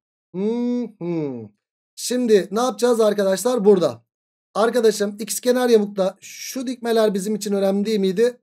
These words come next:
Evet. Şu dikmeleri çizdik. Beş ise beş oldu.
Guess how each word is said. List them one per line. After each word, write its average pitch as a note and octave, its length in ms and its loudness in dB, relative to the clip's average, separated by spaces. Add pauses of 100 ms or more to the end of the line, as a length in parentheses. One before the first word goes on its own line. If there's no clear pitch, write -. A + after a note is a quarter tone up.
Evet. F3 300 0 (300)
Şu - 280 -10
dikmeleri G#3+ 440 2
çizdik. G3 360 -10
Beş A3+ 220 4
ise E3+ 300 -2
beş F3+ 320 -6
oldu. B3 420 -2